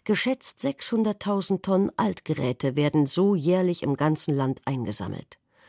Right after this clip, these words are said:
Das entspricht dem sechzigfachen Gewicht des Eiffelturms.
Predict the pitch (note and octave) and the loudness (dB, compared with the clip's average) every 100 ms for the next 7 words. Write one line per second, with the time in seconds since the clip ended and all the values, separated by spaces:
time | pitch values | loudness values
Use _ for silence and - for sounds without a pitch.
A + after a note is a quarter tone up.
0 | _ _ - G#3 G#3+ G#3 - A3 G#3+ F3+ | _ _ -2 0 2 0 0 -4 -2 -2
1 | D3 D3 F#3 - E3 - D3+ C3+ C3+ B2+ | 0 0 -2 -4 -6 -2 -4 -4 -4 -2
2 | D3+ D3 - - - A3+ - - B2 - | -2 -2 -12 -20 -6 -6 -6 -6 -6 -8
3 | - - G2+ C2+ - | -16 -12 -10 -6 -6